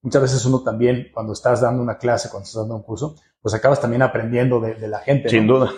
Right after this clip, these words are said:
Speaker 1: Porque te hacen preguntas, a lo mejor va a llegar alguna, algún cliente, algún estudiante que, pues, sabe un poquito más de algún tema. Y, y este es un tema tan amplio, tan, tan apasionante que, bueno, no deja uno de aprender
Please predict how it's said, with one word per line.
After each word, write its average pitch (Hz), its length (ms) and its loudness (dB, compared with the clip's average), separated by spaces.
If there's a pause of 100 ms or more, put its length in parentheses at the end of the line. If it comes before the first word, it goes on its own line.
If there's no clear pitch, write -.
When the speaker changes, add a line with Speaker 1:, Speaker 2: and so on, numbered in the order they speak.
(140)
Speaker 1:
Porque 107 200 -6
te 120 100 -2
hacen 120 220 -2
preguntas, 120 640 -2
a - 20 -4
lo 107 80 -8
mejor 117 260 -2
va 120 60 4
a 123 40 6
llegar 120 260 4
alguna, 117 460 -4
algún 110 280 -10
cliente, 120 300 -6
algún 120 180 -6
estudiante 113 480 -8
que, 107 240 -14 (260)
pues, 113 140 -2
sabe 127 160 4
un 131 80 2
poquito 107 320 -4
más 117 200 0
de 117 40 0
algún 113 240 0
tema. 131 400 -2 (460)
Y, 127 360 0
y 151 40 4
este 151 160 -2
es 156 120 -6
un 160 140 0
tema 156 320 2
tan 127 180 0
amplio, 135 460 2
tan, 120 220 -8
tan 117 160 -6
apasionante 123 720 -6
que, 110 280 -6
bueno, 113 280 -10 (400)
no 135 120 2
deja 147 220 2
uno 147 160 2
de 131 80 2
aprender 123 720 -2